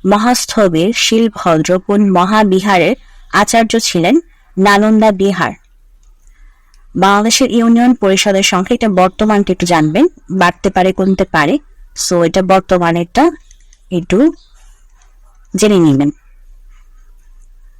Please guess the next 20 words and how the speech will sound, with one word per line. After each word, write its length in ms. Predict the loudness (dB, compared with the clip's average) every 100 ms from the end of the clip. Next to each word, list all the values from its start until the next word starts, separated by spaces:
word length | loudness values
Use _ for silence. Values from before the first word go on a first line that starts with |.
| -20 -20 -20 0
প্রান্তিক 460 | 2 4 2 -2 0
হ্রদ 240 | 2 2 0
কোন 220 | 0 2 4
জেলায় 300 | 4 2 2
অবস্থিত? 500 | 0 -4 -4 -4 0 0 -2 _ -6
বান্দরবন। 640 | 0 2 2 0 0 -4 -6 -12 _ _ _ -2
প্রান্তিক 460 | 2 2 2 -2 0
হ্রদ 260 | 0 0 -2
কোন 180 | -2 0 2
জেলায় 280 | 2 2 0
অবস্থিত? 340 | -2 -4 -2
বান্দরবন। 680 | 0 2 0 0 0 -4 -10 -14 -20 -20 -20 -20 _
প্রান্তিক 460 | 0 2 0 -2 0
হ্রদ 280 | 0 0 0
কোন 220 | -4 2 2
জেলায় 280 | 2 2 2
অবস্থিত? 380 | 0 -2 0 0 -2 -4
বান্দরবন। 600 | 0 2 2 0 0 -2 -4 -12 -20 -20 -20 -20 -20 -20 _ -20 _ -20 _ _ -20 -20 -20 -16
চীনা 320 | 0 4 4 2
পরিব্রাজক 880 | 2 2 2 0 0 0 0 -2